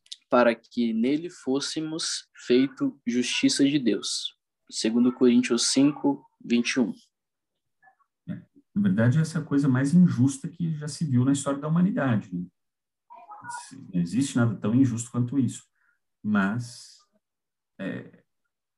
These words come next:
Speaker 2: é assim como Deus determinou. É assim como ele determinou. Então, isso daqui é como se, como se Jesus Cristo estivesse agora, a partir desse momento, dizendo assim, "Olha, é,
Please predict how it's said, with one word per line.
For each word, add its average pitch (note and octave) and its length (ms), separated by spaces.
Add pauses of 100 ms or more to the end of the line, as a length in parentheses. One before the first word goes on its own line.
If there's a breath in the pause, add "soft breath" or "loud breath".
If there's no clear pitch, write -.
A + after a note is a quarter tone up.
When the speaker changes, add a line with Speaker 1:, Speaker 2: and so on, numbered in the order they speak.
(200)
Speaker 2:
é F#2+ 80
assim F#2 320
como G2+ 320
Deus G2+ 340
determinou. G#2+ 680 (2000)
É E2+ 60
assim F2 260
como G2 140
ele F#2+ 100
determinou. G2+ 880
Então, C#3+ 440
isso - 160
daqui D3+ 300
é - 60
como F3 200
se, D#3 400
como C#3 180
se - 140
Jesus D3+ 340
Cristo E3 240
estivesse B2 760
agora, G#2+ 420
a B2 40
partir G2+ 300
desse A2 280
momento, G#2 440
dizendo A#2+ 240
assim, A#2 160
"Olha, A#2 360 (680)
é, F#2 100